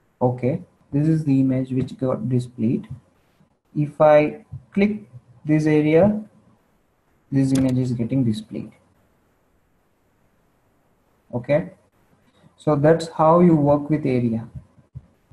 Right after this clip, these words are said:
Practical use case, as I said, you have a bigger image and then you want to display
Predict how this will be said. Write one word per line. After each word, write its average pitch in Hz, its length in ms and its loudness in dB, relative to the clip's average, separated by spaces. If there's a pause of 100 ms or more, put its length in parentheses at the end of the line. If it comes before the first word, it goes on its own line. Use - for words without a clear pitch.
(1000)
Practical 175 480 2
use 170 240 2
case, 180 240 2
as 143 140 2
I 151 100 2
said, 156 280 0
you 139 140 4
have 147 160 4
a 165 80 6
bigger 151 320 2
image 151 540 0 (680)
and 143 140 2
then 151 140 4
you 139 120 4
want 143 360 4
to 160 80 -2
display 151 760 -2